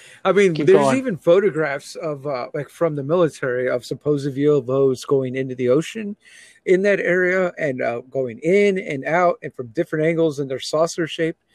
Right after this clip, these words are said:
Speaker 1: So I believe that this could be a sunken U F O that's kind of dead but not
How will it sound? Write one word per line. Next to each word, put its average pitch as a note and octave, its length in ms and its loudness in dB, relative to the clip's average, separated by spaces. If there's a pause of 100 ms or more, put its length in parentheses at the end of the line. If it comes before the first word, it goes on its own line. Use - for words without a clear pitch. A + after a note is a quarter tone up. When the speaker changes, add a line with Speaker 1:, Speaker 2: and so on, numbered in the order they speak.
(320)
Speaker 1:
So D#3+ 180 0
I D3 320 0
believe D3 640 -4 (380)
that D3+ 240 2
this D#3 260 -2
could D#3 280 -2
be C#3+ 540 -2
a C3 300 -4
sunken E3 760 -6
U F#3 200 2
F - 200 -8
O C3 440 0 (580)
that's C3 480 -2
kind E3+ 300 0
of C#3+ 320 0 (180)
dead E3+ 460 2
but C#3 120 -6
not C#3+ 300 -6